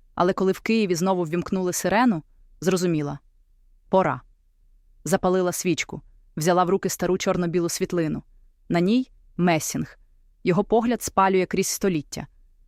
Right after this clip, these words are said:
Я прошепотіла: «Вольфе, ми потребуємо істини. Хочемо знати, коли все це закінчиться. Що чекає на Україну і Росію?» Повітря в кімнаті стало важким.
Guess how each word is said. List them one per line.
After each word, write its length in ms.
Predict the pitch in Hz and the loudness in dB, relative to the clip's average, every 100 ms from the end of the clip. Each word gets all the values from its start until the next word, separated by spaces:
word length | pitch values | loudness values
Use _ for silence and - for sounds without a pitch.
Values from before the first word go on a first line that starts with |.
| - | -4
Я 140 | 180 | -2
прошепотіла: 720 | - 185 - 185 - 160 143 - _ _ _ _ - | 0 -2 -2 -4 -2 -2 -4 -8 _ _ _ _ -4
«Вольфе, 500 | 170 190 165 - 147 - _ _ _ _ _ | 2 2 2 -4 -16 -16 _ _ _ _ _
ми 80 | 190 | 0
потребуємо 600 | 208 220 208 240 226 220 | 2 2 2 4 4 4
істини. 560 | 226 233 - 151 139 143 _ _ _ _ _ | 2 0 -2 -4 -4 -8 _ _ _ _ _
Хочемо 420 | - 226 220 220 208 | -4 0 2 2 4
знати, 360 | 202 190 185 | 2 2 0
коли 300 | - 226 247 | 0 2 2
все 240 | 269 - 196 | 2 0 -2
це 180 | - 180 | 0 0
закінчиться. 760 | 185 - 180 - 160 - 147 - _ _ _ | -2 0 -2 -2 -6 -6 -6 -8 _ _ _
Що 280 | - - 285 | -10 -2 0
чекає 440 | - 254 233 226 | 0 0 2 4
на 100 | 208 | 4
Україну 480 | 196 196 196 214 233 | 2 2 0 2 2
і 120 | 208 | 4
Росію?» 580 | 202 196 - 269 226 156 - _ _ _ _ _ _ _ _ | 2 0 2 2 2 0 -8 _ _ _ _ _ _ _ _
Повітря 400 | - 175 220 - | 0 2 2 -2
в 60 | - | -4
кімнаті 440 | 180 180 180 - | -2 0 0 -2
стало 380 | 180 - 170 170 | -4 0 0 0
важким. 520 | 170 - - 160 139 | -2 -4 -4 -4 -4